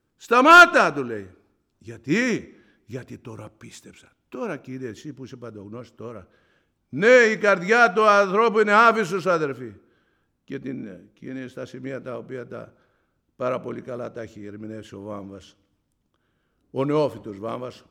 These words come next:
ο οποίος ήταν αρχιμανδρίτης και καθηγητής πανεπιστημίου το χίλια οκτακόσια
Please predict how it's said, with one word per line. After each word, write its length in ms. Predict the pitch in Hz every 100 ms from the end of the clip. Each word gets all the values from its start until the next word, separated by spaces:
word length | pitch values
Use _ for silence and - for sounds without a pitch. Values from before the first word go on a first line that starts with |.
| -
ο 80 |
οποίος 280 | 110 120 117
ήταν 180 | 135 120
αρχιμανδρίτης 920 | 117 117 123 127 123 123 98 - _ _ _ -
και 120 | 139
καθηγητής 480 | 131 113 113 139 -
πανεπιστημίου 640 | 123 117 110 123 117 92 - _ _ _ -
το 60 |
χίλια 240 | 95 110 101
οκτακόσια 760 | - 98 95 95 98 90 -